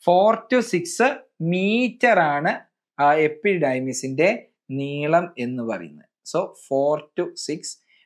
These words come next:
meter ആണ് ലെങ്ത് എന്ന് പറയുന്നത്. അതുകൊണ്ട് ഹൈ, അപ്പൊ നിങ്ങളൊന്ന് ആലോചിച്ച് നോക്ക്, നാല് to ആറ് മീറ്റർ എന്ന് പറയുമ്പോ ഒരുപാട്, ആ, ആ, ഒരു മൂന്നാൾക്ക് ആളെയും കാട്ടിലും കൂടുതൽ ഹൈറ്റ്.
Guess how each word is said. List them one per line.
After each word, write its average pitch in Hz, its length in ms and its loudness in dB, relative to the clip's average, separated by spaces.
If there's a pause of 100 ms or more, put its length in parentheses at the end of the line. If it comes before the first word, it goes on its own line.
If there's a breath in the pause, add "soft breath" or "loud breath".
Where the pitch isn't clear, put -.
(140)
meter 156 600 0
ആണ് 123 340 -4 (140)
ലെങ്ത് 127 420 -2
എന്ന് 110 160 -4
പറയുന്നത്. 107 340 -10 (120)
അതുകൊണ്ട് 139 400 0 (240 loud breath)
ഹൈ, 151 220 4
അപ്പൊ 160 240 0 (160)
നിങ്ങളൊന്ന് 175 280 0
ആലോചിച്ച് 165 260 0
നോക്ക്, 170 240 0 (260 loud breath)
നാല് 165 600 4
to 190 60 4
ആറ് 170 320 4
മീറ്റർ 170 420 0
എന്ന് 170 160 0
പറയുമ്പോ 160 460 0
ഒരുപാട്, 165 440 4
ആ, 127 540 0 (340)
ആ, 156 160 0
ഒരു 170 480 0
മൂന്നാൾക്ക് 175 680 0
ആളെയും 165 520 0
കാട്ടിലും 175 300 0
കൂടുതൽ 170 420 2 (260 loud breath)
ഹൈറ്റ്. 190 520 0